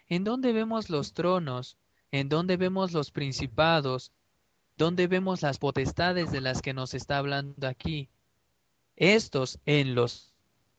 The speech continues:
y en la tierra. ¿En dónde vemos todo esto? ¿En los cielos o en la tierra? Conforme está describiendo. Ahora nos está mencionando,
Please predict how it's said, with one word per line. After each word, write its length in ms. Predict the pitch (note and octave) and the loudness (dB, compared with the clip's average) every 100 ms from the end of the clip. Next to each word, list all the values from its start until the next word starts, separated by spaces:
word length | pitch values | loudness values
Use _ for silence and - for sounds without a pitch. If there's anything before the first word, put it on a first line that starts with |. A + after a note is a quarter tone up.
| - | -8
y 240 | D3 C#3 | -4 0
en 160 | D3+ E3 | 0 2
la 120 | D#3 | 0
tierra. 720 | - E3+ F#3 F#3+ E3 C3 A#2+ - _ _ _ _ _ - | 0 2 4 4 2 -2 -4 -10 _ _ _ _ _ -2
¿En 200 | E3+ F3+ | 0 2
dónde 360 | G#3+ A#3 A3 | 0 2 0
vemos 1040 | F#3+ G#3 A#3 A#3+ _ _ _ - A3+ F#3 - | 4 2 2 -8 _ _ _ -10 -4 -4 0
todo 420 | G3 F#3 F#3+ F#3 | -2 0 0 2
esto? 580 | F#3+ G3 F#3 C#3+ B2 B2 _ _ _ - | 2 2 -2 -6 -6 -8 _ _ _ -8
¿En 220 | E3 D#3 D3 | 0 2 2
los 180 | D3 | 0
cielos 600 | - G3 G3+ A#3 B3 A#3+ C3 | 0 -4 -4 -2 -4 -6 -2
o 180 | D3 D#3+ | 2 2
en 240 | F3+ F#3 | 2 0
la 140 | F#3 F3 | -2 -2
tierra? 680 | F#3+ G3 G3 D#3 C3 B2 _ _ _ _ _ _ - | -2 2 2 2 -2 -6 _ _ _ _ _ _ -2
Conforme 640 | F3 E3 D#3+ D3+ D3 C#3+ _ _ _ | 0 2 4 4 0 -4 _ _ _
está 120 | F3 | -4
describiendo. 920 | F3+ F3+ - D3 D#3+ E3+ D3 B2+ B2+ _ _ _ _ _ _ _ _ _ E3+ E3 _ _ _ _ _ _ C#3+ - _ _ D3+ - | -2 -2 -2 -2 0 -2 -2 -6 -8 _ _ _ _ _ _ _ _ _ -20 -20 _ _ _ _ _ _ -20 -20 _ _ -14 -4
Ahora 520 | C#3+ F#3+ G#3+ F3 C#3+ | 0 0 0 -2 -2
nos 240 | D3 D3+ | -4 -4
está 680 | F3 D3 _ _ _ - G3+ | -6 -8 _ _ _ -8 -6
mencionando, 920 | A3 A#3 G#3+ G#3 F#3 F#3 F#3 C#3 B2 | -6 -8 -6 -6 0 2 2 0 -6